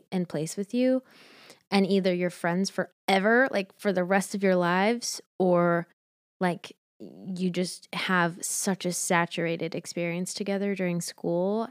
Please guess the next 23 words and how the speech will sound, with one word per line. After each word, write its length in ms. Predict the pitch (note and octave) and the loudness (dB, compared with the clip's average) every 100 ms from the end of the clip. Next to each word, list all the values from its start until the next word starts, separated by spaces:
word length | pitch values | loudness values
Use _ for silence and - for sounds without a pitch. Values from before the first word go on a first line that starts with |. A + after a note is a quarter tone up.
| - | -8
and 160 | F3+ | -6
you, 120 | F3 | -6
like, 200 | E3+ D#3+ - _ - | -6 -8 -14 _ -14
still 240 | - D4+ | -2 -2
follow 340 | C#4+ G3 G3+ G#3+ | 0 0 2 2
each 220 | G#3 - | 0 0
other, 500 | G#3 G3+ G#3 G#3 G#3+ | -2 0 0 2 0
and, 200 | G#3 G#3+ | 0 0
you 60 | G3+ | 0
know, 160 | F#3 | -2
you, 200 | F#3 G3 - | -4 -8 -8
like, 160 | G#3 - | -10 -8
keep 180 | A#3+ - | -10 -6
track 280 | F3+ F3+ | -6 -4
of 80 | F#3+ | -6
each 140 | G3+ G#3 | -6 -6
other, 200 | G3+ G#3 | -4 -4
but 180 | G3 - | -6 -8
you 140 | G3 | -4
all 140 | F#3+ F#3 | -4 -4
kinda 240 | F#3+ F3+ | -4 -2
move 280 | F3 E3+ E3 | -2 -2 0
on 360 | D#3+ D#3+ D#3+ | 0 0 -2